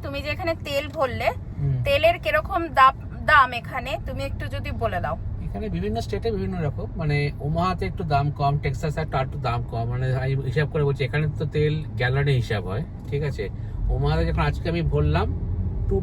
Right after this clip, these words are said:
Speaker 2: পয়েন্ট সিক্স ডলার per gallon মোটামুটি, মানে টু পয়েন্ট সেভেন মতো নিয়েছে। যেমন আবার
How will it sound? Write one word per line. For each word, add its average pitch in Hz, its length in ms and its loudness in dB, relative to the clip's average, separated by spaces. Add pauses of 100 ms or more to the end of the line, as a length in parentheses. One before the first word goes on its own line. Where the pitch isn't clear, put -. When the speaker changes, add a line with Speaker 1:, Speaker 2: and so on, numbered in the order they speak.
Speaker 2:
পয়েন্ট 190 280 4
সিক্স - 420 2
ডলার 165 380 4
per 151 340 4
gallon - 600 4
মোটামুটি, - 420 4
মানে - 200 4
টু 214 100 6
পয়েন্ট 208 260 6
সেভেন 170 280 6
মতো 123 200 6
নিয়েছে। - 420 6 (800)
যেমন 147 240 8
আবার 147 200 8